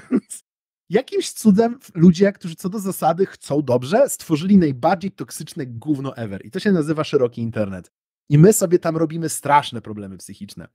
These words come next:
Jest mega ważne, by się umieć od tego odseparować i po prostu sobie wiedzieć, co się lubi na twoich warunkach, na twoich zasadach. Ja chcę być scenarzystą, a moje ulubione filmy to są obiektywnie dosyć szajsowe rzeczy. No sorry,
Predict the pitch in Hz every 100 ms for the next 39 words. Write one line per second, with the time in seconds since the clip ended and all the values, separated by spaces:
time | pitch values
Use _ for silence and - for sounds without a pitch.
0 | _ 147 - 156 180 175 175 156 151 151
1 | 135 - 139 117 117 120 113 - 117 107
2 | 117 147 - _ _ - 147 156 - 147
3 | 147 151 - 135 123 120 117 120 _ -
4 | 120 160 160 151 - 147 135 127 123 120
5 | _ _ _ 123 117 - 185 180 156 139
6 | 139 123 113 113 123 107 - 165 147 127
7 | 131 127 117 113 110 _ _ _ - 170
8 | - 254 226 - 196 156 131 - 196 -
9 | 131 147 180 160 143 139 165 - 135 175
10 | 175 160 - 120 123 - 156 180 127 120
11 | 117 - 165 - - 143 - 139 135 120
12 | 110 107 - _ _ _ _ _ _ _
13 | _ _ _ _ _ _ _ 143 226 311
14 | 359 415 330 165